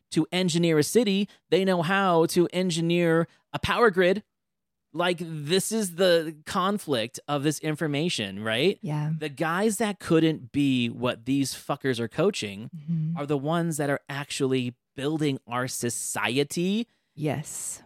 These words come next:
Speaker 1: And, and that's how it kinda works. They're planning it, and then these guys are actually building it with their hands. It works in that dynamic. One hand feeds the other. That's how it should be.
Speaker 2: Mm-hmm.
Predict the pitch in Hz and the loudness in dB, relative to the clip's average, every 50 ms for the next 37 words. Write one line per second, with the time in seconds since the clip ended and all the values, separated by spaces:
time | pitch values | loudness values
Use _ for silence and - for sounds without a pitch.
0 | _ _ _ 160 170 160 160 165 165 165 160 - 180 180 160 - 220 214 226 285 | _ _ _ -6 -4 -2 0 0 0 0 0 0 0 0 0 0 -2 -2 0 0
1 | 277 - - - - - - 120 135 214 277 269 - - 269 294 302 269 196 156 | -2 -4 -4 -8 -12 -12 -6 0 4 4 4 4 4 0 0 2 2 2 2 4
2 | 143 139 147 147 - _ _ _ _ _ _ _ _ - 147 151 156 151 147 165 | 4 2 2 0 -2 _ _ _ _ _ _ _ _ -6 -2 0 0 2 2 2
3 | 196 180 - 160 139 135 127 127 120 - 139 135 127 - 139 123 127 127 117 - | 2 2 2 0 0 2 2 0 0 0 -2 -2 0 0 0 2 2 0 2 2
4 | 151 147 139 131 127 120 110 - 113 113 - 110 107 101 120 123 107 95 87 - | 2 2 4 2 0 0 -2 -4 -6 -6 -6 -6 -6 -4 -4 -4 -4 -6 -8 -12
5 | - - _ _ _ _ _ _ _ - 151 165 - - 139 131 180 220 185 127 | -14 -16 _ _ _ _ _ _ _ -4 -2 -2 -2 -2 0 2 4 4 4 2
6 | - - - - - - - _ _ _ _ _ _ _ _ 165 165 160 151 156 | -2 -6 -8 -8 -8 -10 -14 _ _ _ _ _ _ _ _ -2 -2 0 0 0
7 | 151 147 151 - - _ - 156 151 147 139 151 175 175 135 110 87 - - 113 | 0 0 -2 -4 -6 _ 0 0 0 0 0 0 0 0 -2 -2 -6 -6 -4 -2
8 | 143 160 175 170 160 180 156 160 156 - - 147 156 139 143 151 143 - 147 165 | 0 0 0 0 0 0 0 0 -2 -2 -2 -2 -2 0 -2 -2 0 0 0 0
9 | 139 110 123 139 135 - 151 139 131 123 - - - - 160 151 135 127 127 - | 0 0 -2 -2 -4 -4 -4 -2 -2 -2 -4 -4 -4 0 4 4 4 2 0 -8
10 | _ _ _ _ _ _ _ _ 117 113 107 - 131 139 180 190 135 - - 50 | _ _ _ _ _ _ _ _ -20 -20 -6 -2 0 0 2 0 0 -2 -6 -12
11 | - _ _ 208 165 165 156 147 170 170 160 156 156 156 170 190 208 | -16 _ _ -4 -4 -4 -2 0 2 2 4 4 4 4 4 2 2